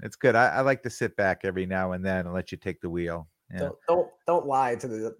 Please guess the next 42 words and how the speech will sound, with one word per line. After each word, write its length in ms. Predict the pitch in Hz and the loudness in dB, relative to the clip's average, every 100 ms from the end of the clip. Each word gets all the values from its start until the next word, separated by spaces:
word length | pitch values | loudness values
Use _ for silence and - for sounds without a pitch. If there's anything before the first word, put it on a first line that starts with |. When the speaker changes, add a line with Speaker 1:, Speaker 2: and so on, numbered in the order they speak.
| 160 | -12
Speaker 2:
<laughs> 140 | - - | 2 6
the 160 | - - | 8 8
Speaker 1:
Yeah. 80 | 156 | 4
Speaker 2:
audience. 500 | 147 87 90 135 - | 4 2 -2 -6 -2
Speaker 1:
I 80 | 117 | 2
may 160 | 123 131 | 6 6
even 160 | 120 | 6
let 180 | 117 117 | 4 2
you 80 | 110 | 2
drive 240 | 101 110 | 6 6
the 60 | 101 | 6
golf 180 | 92 110 | 4 6
cart 240 | - 87 | 4 0
next 260 | 92 90 - | -2 -8 -8
week. 180 | 87 71 _ - 82 _ _ _ - | -12 -12 _ -20 -20 _ _ _ 0
Speaker 2:
Oh, 140 | 147 | 2
jeez. 640 | 135 110 131 135 120 - 165 - | 4 2 -2 -2 -2 -2 -4 2
<laughs> 1300 | 196 165 - 170 156 - 151 139 - - - 170 151 | 2 2 0 -2 -2 -4 -8 -10 -16 -16 -14 -14 6
I, 180 | 190 226 - 208 | 10 10 12 12
it's 120 | 226 | 12
funny. 280 | - 233 185 | 8 4 6
I 60 | 156 | 4
think 220 | 175 202 | 2 2
about 280 | 190 147 135 | 2 2 2
that. 160 | 135 117 | 2 0
When 100 | 139 | 0
I 120 | 156 | 0
ever 200 | 165 170 | 2 2
went 300 | 160 156 156 | 2 0 -4
with 200 | 151 147 | -8 -4
my 120 | 151 | -4
buddy 260 | 143 156 147 | 0 0 -2
Spencer, 500 | 139 - 151 151 151 | -2 0 -2 0 -2
I 120 | 123 | -2
always 420 | - 127 131 131 123 | 0 0 0 -2 -2
drove. 340 | 135 127 120 | 0 0 0
When 80 | 117 | -4
I 20 | |
started 300 | 135 156 139 | -4 -2 0
going 200 | 139 143 | 0 0
with 140 | 135 117 | -2 -2
you 320 | 143 131 120 | 0 2 0